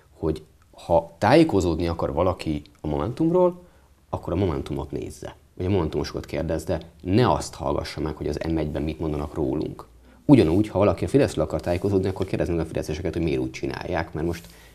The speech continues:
én most vagy objektív leszek, vagy nem. És ez az egyik legfontosabb, amit nagyon sokan nem tesznek meg, hanem csak azt mondják, hogy hát az M egy azt mondta. Értem, de az M egy az olyan, mintha a Fidesz pártközleményét olvasnánk el. Ez lenne a kulcs. De igen, karaktert kell építeni,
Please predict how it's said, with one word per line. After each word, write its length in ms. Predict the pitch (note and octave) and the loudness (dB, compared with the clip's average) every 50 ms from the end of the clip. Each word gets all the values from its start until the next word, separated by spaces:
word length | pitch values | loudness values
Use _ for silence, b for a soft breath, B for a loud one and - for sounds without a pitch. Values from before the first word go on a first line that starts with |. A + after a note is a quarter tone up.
| b b _ | b b _
én 140 | E2+ D#2 | -4 -2
most 200 | D#2+ E2 D#2+ - | -2 -2 -4 -2
vagy 140 | - E2 D#2 | -2 -2 -2
objektív 380 | D2 C#2+ C#2+ C#2 - - D2 D2+ | 0 -2 -2 -6 -4 -4 -4 -4
leszek, 280 | D2+ C#2+ - D#2+ - | -4 -4 -6 -10 -8
vagy 180 | - - - - - | -8 -8 -10 -10 -12
nem. 200 | - - - - b b b b b b b b b | -14 -16 -16 -16 b b b b b b b b b
És 120 | - - | -10 -2
ez 120 | - A2 A2 | 0 2 4
az 60 | G#2 | 6
egyik 240 | G2+ F#2+ F2 D#2+ - | 6 4 4 2 0
legfontosabb, 500 | G2 F2 - G#2 F#2 E2+ F2 G#2 F2 F2 | -2 -2 0 0 0 0 2 2 2 2
amit 260 | F#2 F#2 F#2 E2+ E2 | 2 2 0 0 -2
nagyon 300 | G2+ F#2+ F#2 G#2+ A#2+ A2+ | 0 2 4 6 4 4
sokan 200 | - G2+ F#2+ G2 | 4 4 4 6
nem 160 | G#2+ G#2+ G#2 | 6 6 6
tesznek 440 | - D#2 D2+ - - - C#2+ - - | 4 2 0 0 -2 -4 -4 -2 -2
meg, 200 | F#2 A2+ C#3 C3 | 0 0 0 0
hanem 260 | - A2+ G#2+ G#2 G2 | 0 0 0 0 0
csak 160 | F#2+ - - | -2 -4 -4
azt 160 | - E2 - - | -4 -6 -4 -6
mondják, 220 | D2+ D#2 D2+ - | -6 -6 -6 -4
hogy 140 | - F2+ - | -6 -6 -6
hát 140 | - D#3+ F3 | -2 0 2
az 80 | F3+ | 2
M 180 | G3 - B2 F2 | 2 2 2 2
egy 160 | D#2+ D#2+ E2 | 0 0 0
azt 200 | E2 D2+ - - | 0 0 -2 -4
mondta. 260 | D#2+ D2 - - D#2 b b b b b b _ _ | -6 -6 -6 -6 -8 b b b b b b _ _
Értem, 400 | - A2+ F#2 - - - D2 D2 | -6 -6 -6 -8 -10 -8 -8 -6
de 80 | - | -6
az 100 | D2+ D2+ - - G#2 F#2 F2+ | -6 -8 -8 -8 -6 -6 -4
M 20 | |
egy 180 | G2 F#2 F2 - | -4 -4 -6 -6
az 100 | - - | -6 -4
olyan, 180 | - A2+ F2 D#2 | -2 -2 0 -2
mintha 420 | D#2 D#2 - E2 - - E2+ E2+ | -2 -4 -4 -8 -6 -4 -2 -2
a 40 | E2+ | -2
Fidesz 320 | E2+ E2+ E2 - - - - | -2 -2 -4 -4 -6 -6 -4
pártközleményét 840 | - D2+ D2 - - - - C#2+ C#2+ D2 D#2 C#2 C2+ C#2 - - - | -2 -2 -2 -4 -6 -10 -8 -6 -6 -4 -4 -4 -4 -4 -6 -6 -8
olvasnánk 540 | - - - - - - - - - - - | -8 -10 -10 -12 -14 -14 -14 -14 -14 -12 -14
el. 200 | - - - - - - - - - - - - - - - | -14 -14 -14 -18 -18 -20 -20 -20 -20 -20 -20 -20 -20 -14 -12
Ez 120 | D#2 - | -10 -10
lenne 200 | - - - - | -8 -10 -10 -10
a 60 | - | -12
kulcs. 380 | - - - - - - - - - - b b b b b b b | -10 -10 -12 -12 -12 -16 -20 -20 -20 -20 b b b b b b b
De 120 | - G2 | 2 4
igen, 240 | A2 G#2+ - D2 A1+ - - b b b b b b | 4 6 4 2 -2 -4 -10 b b b b b b
karaktert 420 | - C#3 A2+ F#2 - - F2 - | 10 10 10 10 8 4 0 0
kell 120 | - F2+ G#2+ | 2 6 6
építeni, 460 | A2+ A2 G#2 G2+ - F#2 F#2 E2+ | 6 6 4 0 2 2 2 2